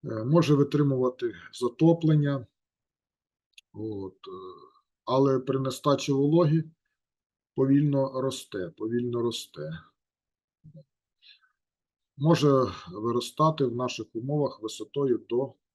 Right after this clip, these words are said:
трьох метрів. Ще один вид, е, це, скажімо, всі ви знаєте, очерет.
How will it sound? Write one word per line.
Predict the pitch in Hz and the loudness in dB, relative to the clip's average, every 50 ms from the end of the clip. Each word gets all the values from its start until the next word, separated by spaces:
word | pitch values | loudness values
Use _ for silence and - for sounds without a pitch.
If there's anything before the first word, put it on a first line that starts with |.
| _ _ _ | _ _ _
трьох | - 107 113 117 - - - _ _ _ _ _ _ _ _ _ _ _ _ _ _ _ _ _ _ | -6 -6 -6 -6 -8 -12 -20 _ _ _ _ _ _ _ _ _ _ _ _ _ _ _ _ _ _
метрів. | _ - 78 76 69 65 _ - - 73 71 _ _ _ _ _ _ _ _ _ _ _ _ _ _ _ _ _ _ _ _ _ _ _ _ _ _ _ _ _ _ _ _ _ _ _ | _ -16 -14 -14 -14 -16 _ -18 -16 -16 -18 _ _ _ _ _ _ _ _ _ _ _ _ _ _ _ _ _ _ _ _ _ _ _ _ _ _ _ _ _ _ _ _ _ _ _
Ще | _ - - 185 180 175 | _ -8 0 2 4 4
один | - 151 147 139 139 160 156 147 143 | 4 2 0 4 4 4 4 4 4
вид, | 139 156 156 139 123 - | 4 4 2 2 2 -2
е, | 135 131 131 127 123 120 120 117 117 110 110 113 | -2 -2 0 0 0 0 -2 -2 -4 -8 -10 -10
це, | - - - 123 120 113 104 98 87 82 _ _ | -12 -10 -4 -2 -2 -2 -2 -6 -8 -12 _ _
скажімо, | _ - - - 113 110 113 123 123 120 113 110 110 107 | _ -20 -8 -8 -6 -2 2 0 0 2 0 -6 -6 -8
всі | - - - - 113 110 107 | -10 -12 -14 -6 -6 -4 -4
ви | 104 104 95 | -4 -6 -8
знаєте, | 95 117 113 104 101 98 - - 120 | -8 -8 -8 -6 -8 -8 -4 0 0
очерет. | 123 123 - 160 165 165 185 185 180 175 - | 0 0 2 0 2 2 4 2 2 0 -2